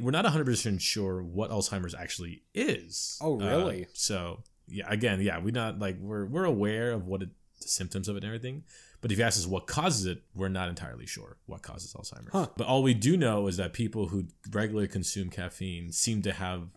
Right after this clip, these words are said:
Speaker 1: like, a, s-, a big enough reduced risk of Alzheimer's that it
Speaker 2: It's
Speaker 1: warrants
Speaker 2: notable.
Speaker 1: attention.
Speaker 2: Interesting.
Speaker 1: It's notable, yes. It also has a weird, has a preventative effect on type two diabetes.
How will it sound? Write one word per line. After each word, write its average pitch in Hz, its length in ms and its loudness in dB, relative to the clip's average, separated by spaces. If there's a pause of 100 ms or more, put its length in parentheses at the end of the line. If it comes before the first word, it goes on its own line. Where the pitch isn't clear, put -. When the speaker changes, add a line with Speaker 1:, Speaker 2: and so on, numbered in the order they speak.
(200)
Speaker 1:
like, 85 260 -8 (100)
a, 107 40 -2
s-, - 260 0
a 110 100 0
big 180 400 0
enough 127 400 0
reduced 101 460 2
risk 101 320 0
of 92 120 -6
Alzheimer's 87 560 -6
that 78 240 -16
it 98 100 -12 (160)
Speaker 2:
It's 135 240 0
Speaker 1:
warrants 117 280 2
Speaker 2:
notable. 95 180 -2
Speaker 1:
attention. - 420 -6
Speaker 2:
Interesting. - 480 -4
Speaker 1:
It's - 140 2
notable, 85 500 0
yes. - 360 -12 (120)
It 127 120 2
also 135 340 6
has 135 320 2
a 120 40 4
weird, 113 560 0
has 110 200 0
a 98 40 0
preventative 113 300 0
effect 117 220 -2
on 98 120 -4
type 104 300 -2
two 117 160 -2
diabetes. 92 880 -4